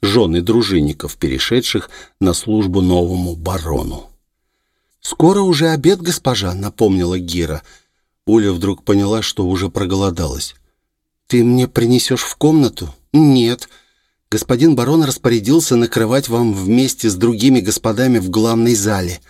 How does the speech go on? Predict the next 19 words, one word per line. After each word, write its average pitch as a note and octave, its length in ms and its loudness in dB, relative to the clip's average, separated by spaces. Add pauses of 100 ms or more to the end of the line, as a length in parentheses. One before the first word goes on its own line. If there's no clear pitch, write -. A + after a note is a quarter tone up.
(1200)
Девочке G2 460 -2
показалось, G2+ 720 -2
что - 240 -8
ей F#2+ 220 0
послышалось, - 880 -4 (580)
но G2+ 160 4
ее G#2 320 2
служанка G2 580 -4
повторила. G2 800 -4 (640)
Пришлось F#2 480 -6
принять G#2+ 600 -2
и A2 60 -4
такую F#2+ 760 -4
новость. F2+ 640 0 (1120)
На A2+ 160 2
входе D3+ 340 2
в A2+ 60 0
главное B2 420 2
здание B2+ 600 0